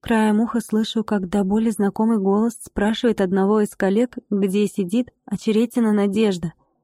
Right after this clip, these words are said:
Он только что произнёс моё имя. У меня земля ушла из-под ног, когда я увидела, что, получив ответ, начальник начал медленно двигаться к моему столу.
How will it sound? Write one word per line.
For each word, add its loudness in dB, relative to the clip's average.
Он 0
только -2
что -4
произнёс 0
моё 2
имя. 2
У 0
меня 2
земля 2
ушла -2
из-под -2
ног, 0
когда 0
я 4
увидела, 2
что, -2
получив -2
ответ, -2
начальник 0
начал 0
медленно 2
двигаться 0
к -12
моему 2
столу. 0